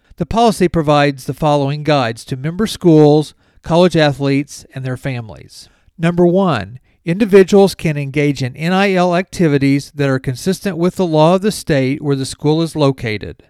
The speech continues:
Colleges and universities may be a resource for state law questions.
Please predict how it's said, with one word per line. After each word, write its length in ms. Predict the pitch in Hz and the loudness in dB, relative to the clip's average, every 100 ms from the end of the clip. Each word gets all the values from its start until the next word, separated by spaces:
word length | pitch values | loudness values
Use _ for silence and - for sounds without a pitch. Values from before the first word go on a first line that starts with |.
| _ - | _ -6
Colleges 640 | 220 226 180 156 156 156 | 2 4 4 4 0 0
and 180 | - 156 | -8 -4
universities 640 | 185 208 185 160 165 151 | -2 2 2 2 0 -4
may 180 | 151 165 | -2 -2
be 180 | 175 196 | 2 4
a 80 | 190 | 4
resource 500 | 180 156 156 147 139 | 2 2 2 2 0
for 160 | - | -6
state 320 | 127 - 143 135 | -8 -4 -6 -4
law 240 | 135 135 | -2 -2
questions. 800 | - 127 107 - - 110 - | -2 -8 -8 -12 -20 _ -20